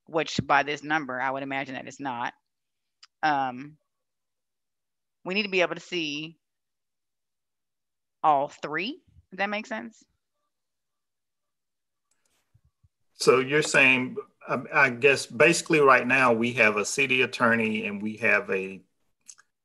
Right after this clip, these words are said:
Speaker 2: I don't know what you call a secondary city attorney. So you,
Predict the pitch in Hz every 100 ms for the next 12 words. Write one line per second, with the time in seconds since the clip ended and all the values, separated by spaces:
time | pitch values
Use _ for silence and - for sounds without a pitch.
0 | _ _ - 101 113 120 110 107 110 -
1 | - 113 110 98 - 143 120 110 107 104
2 | 104 - 104 98 98 - 98 98 95 -
3 | 104 104 98 107 135 123